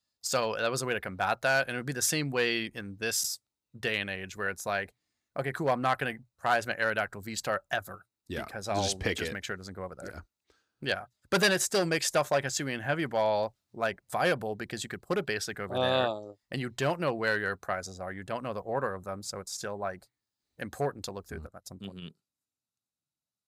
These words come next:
Speaker 4: Yeah, good, good trivia questions, guys.
Speaker 2: These are good ones, yeah.
Speaker 4: Y'all came to play.
Speaker 2: <clears throat>
Speaker 4: Um, yeah, so Liverpool just happened, and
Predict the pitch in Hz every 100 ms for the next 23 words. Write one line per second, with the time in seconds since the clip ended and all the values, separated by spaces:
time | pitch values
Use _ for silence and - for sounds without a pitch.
0 | _ _ _ _ _ _ _ - 120 95
1 | 170 - 277 - 202 107 - - - 82
2 | 82 104 - 95 69 73 80 82 _ _
3 | _ 143 165 151 110 98 - 123 135 -
4 | - - - - _ _ _ _ _ _
5 | _ _ - - _ _ - 107 107 101
6 | 98 98 113 120 113 110 131 131 151 143
7 | - 127 123 131 127 107 107 104 95